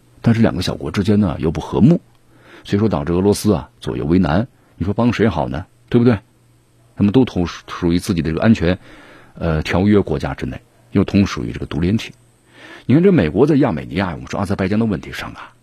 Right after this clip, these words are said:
一直以来呢显示出利用呢，用这个大鱼回馈的特点。你看这个美国利用阿塞拜疆的机场，对吧？进攻塔利班，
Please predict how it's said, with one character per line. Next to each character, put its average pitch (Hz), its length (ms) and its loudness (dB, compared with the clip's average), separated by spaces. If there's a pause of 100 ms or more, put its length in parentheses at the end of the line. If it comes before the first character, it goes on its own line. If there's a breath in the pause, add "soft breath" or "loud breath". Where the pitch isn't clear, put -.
一 131 180 4
直 110 240 2
以 90 100 2
来 62 180 -4
呢 69 220 -2
显 65 260 -2
示 - 140 -6
出 90 180 -4
利 92 120 2
用 73 180 0
呢， 60 160 -10 (480 loud breath)
用 107 200 4
这 87 100 -4
个 92 80 -4
大 - 260 -4
鱼 82 100 2
回 82 240 0
馈 143 180 0
的 - 80 -4
特 - 200 -10
点。 - 160 -16 (680)
你 110 120 4
看 185 160 4
这 170 60 6
个 90 280 2 (400)
美 92 220 4
国 101 160 4
利 147 100 2
用 107 120 2
阿 107 100 0
塞 120 120 0
拜 110 140 2
疆 107 140 2
的 104 60 4
机 120 160 4
场， - 180 -4 (480)
对 101 100 -2
吧？ 87 180 -4
进 104 160 -2
攻 90 120 0
塔 - 160 -12
利 - 120 -14
班， 113 200 -4